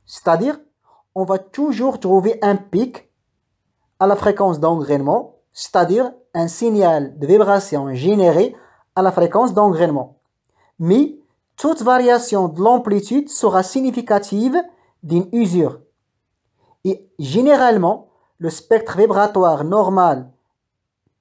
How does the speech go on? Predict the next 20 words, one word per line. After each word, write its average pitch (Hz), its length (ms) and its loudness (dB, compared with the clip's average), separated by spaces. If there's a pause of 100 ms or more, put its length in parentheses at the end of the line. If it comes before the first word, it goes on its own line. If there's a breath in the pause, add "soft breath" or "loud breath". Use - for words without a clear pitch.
(600)
pris 175 360 0 (300 soft breath)
au 175 140 0
niveau 180 560 0
d'un 147 160 0
réducteur 151 680 0 (1600)
présente 208 600 0 (300)
trois 196 640 2
composantes 180 720 -4 (200)
fréquentielles. 180 680 -2 (460)
Une 165 140 -6
composante 196 720 2 (160)
à 180 60 0
la 180 100 0
fréquence 170 440 -2
de 147 60 -4
rotation 135 560 -10
du 127 140 -12
pignon, 135 520 -6 (560)
une 170 160 -4
composante 196 640 0